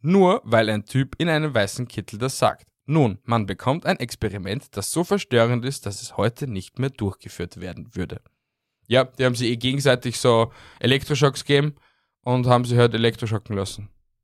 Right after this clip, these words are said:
Und haben geschaut, wer halt als erster stirbt oder so. I don't know.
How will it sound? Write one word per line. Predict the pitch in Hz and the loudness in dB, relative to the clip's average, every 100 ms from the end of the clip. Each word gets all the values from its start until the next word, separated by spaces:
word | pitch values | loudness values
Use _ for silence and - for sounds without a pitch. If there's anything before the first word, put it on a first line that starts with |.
| _ | _
Und | 110 | 0
haben | 117 101 | 0 4
geschaut, | 123 117 - | 4 4 2
wer | 131 113 | 0 2
halt | 113 110 107 | 2 0 -2
als | 104 - | -4 0
erster | 113 - - 110 101 | 0 0 0 0 0
stirbt | - 160 - 156 | -4 -4 -2 -2
oder | 139 123 | -2 0
so. | 143 | 0
I | 135 214 | -2 -2
don't | 262 240 | 0 0
know. | 208 196 240 127 | 2 4 4 2